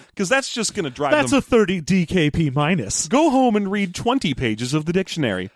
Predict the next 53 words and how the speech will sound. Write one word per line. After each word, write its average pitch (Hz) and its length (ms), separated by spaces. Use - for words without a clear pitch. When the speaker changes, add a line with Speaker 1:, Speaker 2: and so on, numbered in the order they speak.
Speaker 2:
Yeah, 208 120
no, 175 260
that's 175 180
garbage. 175 460
Speaker 1:
Yeah. 117 240
It's 147 220
just, 165 280
it, 170 160
it, 175 240
it's, 170 320
it 180 240
would 185 180
make 254 160
more 226 160
sense 202 240
if 170 80
it 175 60
was 143 120
diegetic 127 600
cheating 113 320
inside 113 400
the 104 60
game 98 260
universe. 87 380
If - 100
it 117 60
was 113 120
like, 117 160
if 110 100
your 120 100
character 233 280
Speaker 2:
Well, 214 140
yeah, - 20
if 202 180
you 233 340
are 214 140
found 175 460
tampering 170 720
with 147 380
Dream 185 320
Park 180 280
equipment, 170 580
Speaker 1:
Yeah. 143 160
Speaker 2:
and 185 80
they're 208 100
like, 175 280
"Yeah, 143 220
you're 151 200
banned 165 320
from 165 120
the 151 80
park, 156 400
obviously." 147 800